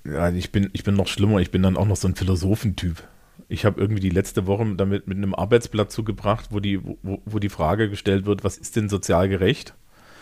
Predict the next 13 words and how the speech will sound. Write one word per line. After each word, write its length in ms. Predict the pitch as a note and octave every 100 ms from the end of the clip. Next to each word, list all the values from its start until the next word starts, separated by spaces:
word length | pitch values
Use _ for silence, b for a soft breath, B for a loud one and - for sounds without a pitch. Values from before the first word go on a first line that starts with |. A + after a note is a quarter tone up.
| B B B B B _ _
Und 140 | G#2+ F#2
hab 140 | G2
dann 140 | A2 G2+
mit 120 | F#2+
meinen 220 | G2 F#2+
Schülerinnen 400 | G#2 G#2 G#2 G2+
und 140 | F#2+
Schülern 380 | - G#2 G#2 G2+
knackig 460 | - F#2+ F#2+ G#2+ G#2+
neunzig 360 | G2 G2 G#2
Minuten 360 | G#2+ F#2+ G2+ A2
pro 180 | G#2 F#2+
Klasse, 400 | G#2 F2+ G#2+